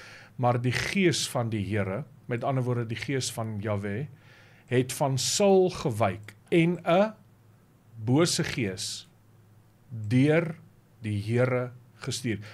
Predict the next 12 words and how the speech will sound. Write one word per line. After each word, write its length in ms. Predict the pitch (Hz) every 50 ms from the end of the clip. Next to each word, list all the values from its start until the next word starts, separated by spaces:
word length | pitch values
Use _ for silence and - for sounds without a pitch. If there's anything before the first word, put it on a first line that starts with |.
| - - _
Let 280 | 120 139 185 190 190
op, 200 | 190 175 - -
die 100 | - 135
naam, 440 | 120 120 120 123 131 139 143 147 143
heilige 380 | 131 110 131 143 156 135 - 147
naam 140 | 139 131 120
van 120 | 107 135
God 240 | 123 - 143 127 113
is 140 | 127 120 -
in 60 | 113
hoofletters 520 | 104 110 120 107 127 123 107 110 123 104 104
daar, 320 | 117 113 110 110 110 107